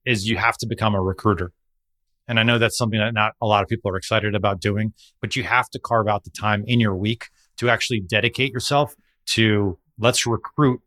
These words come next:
for the process that we laid out." I, I talk all the time to, to, to my clients and I'm like, "Well, how important is building your team?" And they go, "Very important."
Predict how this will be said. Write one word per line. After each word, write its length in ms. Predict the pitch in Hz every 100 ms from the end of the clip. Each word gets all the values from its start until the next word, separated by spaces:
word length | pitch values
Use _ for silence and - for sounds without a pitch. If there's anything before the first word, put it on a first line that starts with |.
| -
for 320 | - 120 107
the 80 | 107
process 460 | - 107 - -
that 120 | 98
we 160 | 95 98
laid 220 | 98 95
out." 220 | 90 85 _ _ _ _
I, 160 | 127 135 139
I 80 | 131
talk 240 | 135 143
all 120 | 143 127
the 60 |
time 260 | - 131 123
to, 80 | 120 -
to, 160 | 117 113
to 100 | 113
my 120 | 107
clients 340 | - 131 113
and 40 | 113
I'm 80 | 107
like, 140 | 101 117
"Well, 140 | 120
how 180 | 127 160
important 420 | 131 139 127 117
is 100 | 98
building 240 | 90 113
your 120 | 107 98
team?" 180 | 120
And 60 | 104
they 80 | 98
go, 100 | 107
"Very 240 | 95 143
important." 440 | 117 101 107 98